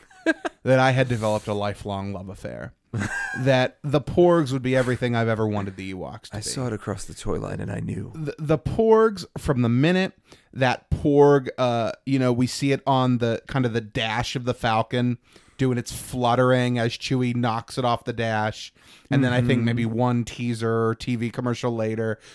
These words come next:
Speaker 1: we see it fall into the window of the Falcon. Like, so dumb.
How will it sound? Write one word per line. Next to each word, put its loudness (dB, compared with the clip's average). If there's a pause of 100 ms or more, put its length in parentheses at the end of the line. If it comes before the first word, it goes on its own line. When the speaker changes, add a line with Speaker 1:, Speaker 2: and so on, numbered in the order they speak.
(100)
Speaker 1:
we 2
see -2
it -6
fall 4
into 6
the 4
window 4
of 4
the 4
Falcon. 0 (340)
Like, 6 (360)
so 10
dumb. -2